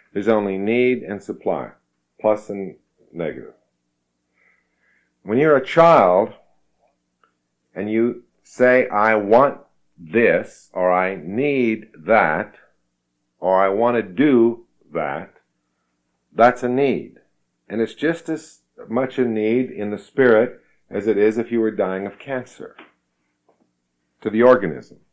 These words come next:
Now, through some mechanism, for most of you, and for ninety-nine percent of you, uh, and not only you individually, but you, those needs, those have been met,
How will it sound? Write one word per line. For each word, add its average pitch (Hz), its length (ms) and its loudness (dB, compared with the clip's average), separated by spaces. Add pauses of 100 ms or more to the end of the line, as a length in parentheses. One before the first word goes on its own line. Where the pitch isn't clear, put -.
(1500)
Now, 101 220 -4 (760)
through 143 320 -2
some 170 580 0
mechanism, 107 1000 -2 (420)
for 117 140 4
most 147 400 4
of 107 140 0
you, 85 220 0
and 127 100 -4
for 113 160 -4
ninety-nine 127 720 -2
percent 131 560 -4
of 76 120 -8
you, 71 340 -12 (320)
uh, 90 140 -8
and 92 460 -6
not 110 200 0
only 98 180 -4
you 101 220 -4
individually, 101 480 -4
but 87 160 -6
you, 107 300 -4
those 92 280 -4
needs, 101 520 -6 (920)
those 147 400 6
have 131 240 2
been 120 260 0
met, 135 460 -2